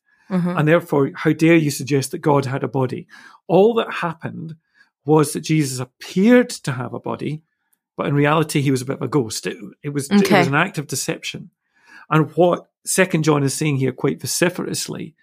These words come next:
Speaker 2: is, no, he had a body. But even more
Speaker 1: Yeah.
Speaker 2: than that, if you dare suggest he didn't have a body, and this is a bit we can struggle with, then we're gonna throw you out the church.
Speaker 1: Yeah.
Speaker 2: Uh, in fact,
Speaker 1: 'Cause
Speaker 2: we're
Speaker 1: you
Speaker 2: not
Speaker 1: are
Speaker 2: even gonna welcome
Speaker 1: Antichrist.
Speaker 2: you into our homes.
Speaker 1: Yeah.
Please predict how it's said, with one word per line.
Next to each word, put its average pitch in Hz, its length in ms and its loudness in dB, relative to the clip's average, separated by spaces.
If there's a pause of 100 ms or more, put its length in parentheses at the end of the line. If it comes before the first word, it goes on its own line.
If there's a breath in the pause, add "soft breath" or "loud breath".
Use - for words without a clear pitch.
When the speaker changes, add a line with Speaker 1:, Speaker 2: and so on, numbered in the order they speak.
(260)
Speaker 2:
is, 127 220 -4
no, 139 140 0
he 123 200 -4
had 139 440 0
a 131 60 0
body. 131 340 -4
But - 180 -10
even 170 220 0
more 165 180 6
Speaker 1:
Yeah. 233 100 2
Speaker 2:
than 147 100 0
that, 131 200 -2 (380 loud breath)
if - 180 -6
you 180 100 -2
dare 165 360 0
suggest 151 440 -2
he 123 140 -8 (100)
didn't 208 340 2
have 151 180 2
a 127 40 -2
body, 120 460 -6 (540)
and 131 100 -8
this 131 140 -4
is 123 80 -8
a - 20 -14
bit - 180 -10
we - 80 -10
can 127 120 -8
struggle 151 340 -4
with, 123 200 -6 (300 soft breath)
then 147 300 -4 (220)
we're 147 180 0
gonna 143 180 -2
throw 175 280 4
you 185 100 4
out 170 140 0
the 151 80 -10
church. - 580 -8 (240)
Speaker 1:
Yeah. 175 380 -2
Speaker 2:
Uh, 135 360 -4
in 143 100 -10
fact, 156 180 0
Speaker 1:
'Cause - 80 -6
Speaker 2:
we're - 60 4
Speaker 1:
you 175 80 6
Speaker 2:
not 175 120 6
Speaker 1:
are 170 120 2
Speaker 2:
even 156 120 4
gonna 143 60 2
welcome 160 200 4
Speaker 1:
Antichrist. 151 200 0
Speaker 2:
you 147 80 0
into 139 180 -4
our 131 140 -2
homes. 120 580 -8 (160)
Speaker 1:
Yeah. 165 300 -4